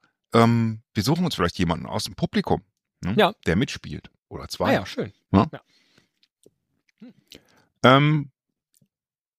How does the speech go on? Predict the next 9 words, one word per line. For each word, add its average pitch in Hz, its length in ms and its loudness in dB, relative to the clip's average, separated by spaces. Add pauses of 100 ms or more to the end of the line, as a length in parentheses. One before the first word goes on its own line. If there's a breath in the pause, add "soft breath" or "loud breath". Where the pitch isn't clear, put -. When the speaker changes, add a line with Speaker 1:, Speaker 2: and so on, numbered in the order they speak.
(880)
Speaker 1:
Idee 151 260 4
Nummer 165 220 8
fünf, 196 360 2
Tindercast. 117 920 2 (1700)
Finde 190 360 4
deinen 131 260 6
Podcast-Match. - 1000 -2 (560 soft breath)
Speaker 2:
Oh. 208 240 2 (120)
Speaker 1:
Wir, 135 520 6